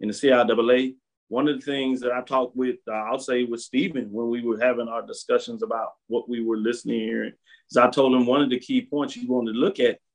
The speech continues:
is the June meeting, board meeting that Howard had two weeks ago. Um, and reason that was important because you have the July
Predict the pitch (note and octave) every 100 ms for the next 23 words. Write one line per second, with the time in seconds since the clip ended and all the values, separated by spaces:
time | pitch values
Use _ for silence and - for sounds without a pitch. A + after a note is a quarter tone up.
0 | _ C3 C3+ C3+ A#2+ A2+ F#3 G#3+ D#3 C3
1 | A#2+ G#2+ G#2 _ _ _ _ _ _ _
2 | _ _ _ _ _ - C3 E3 D3 C#3
3 | C3 B2+ A#2+ A#2 A2+ - _ _ _ _
4 | _ D3 D3 C#3 C3 B2+ B2 C#3+ D3 D3
5 | A#2 G#2 - _ _ _ _ _ _ _
6 | - A2+ A2+ A2 - B2 A#2+ A#2+ D3+ C#3
7 | C3+ D3 D3 B2+ B2 C#3 B2+ B2 B2 B2+
8 | A#2+ C3 A#2+ A2 G#2 B2+ A#2+